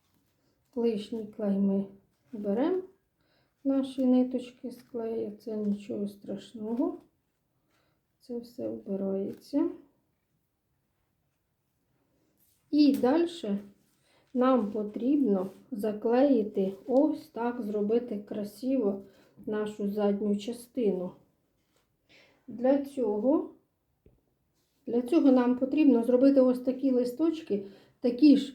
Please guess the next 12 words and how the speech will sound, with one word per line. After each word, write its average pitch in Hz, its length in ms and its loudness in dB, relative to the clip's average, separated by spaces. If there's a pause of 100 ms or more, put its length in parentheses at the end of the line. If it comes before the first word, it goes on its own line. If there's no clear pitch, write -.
(100)
самі, 240 540 2
як 220 200 -2
ми 240 220 2
робили 220 560 2 (380)
на 226 180 -6
наші 208 400 -4
квіточки 277 560 0
листочки, 208 560 0
тільки 285 400 4
цей 320 320 2
трішечки 277 920 -4 (1300)
він 262 420 2